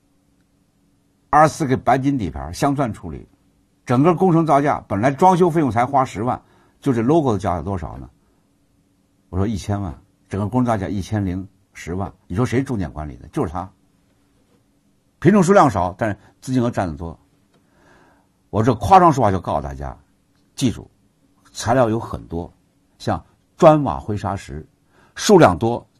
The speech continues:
单价低，所以它是次 C 类管理的。而一些数量占的品种少的，你就记住规律，只占了品种数量的百分之五到十的，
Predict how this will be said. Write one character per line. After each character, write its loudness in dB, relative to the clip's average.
单 -2
价 -6
低， -10
所 -4
以 -4
它 -6
是 -6
次 -6
C 0
类 -2
管 -10
理 -14
的。 -20
而 4
一 4
些 6
数 4
量 8
占 0
的 0
品 -2
种 0
少 -6
的， -14
你 -8
就 -4
记 -6
住 -4
规 -4
律， -6
只 -6
占 6
了 2
品 -4
种 0
数 -2
量 0
的 -2
百 -6
分 -4
之 -2
五 -6
到 -2
十 -2
的， -2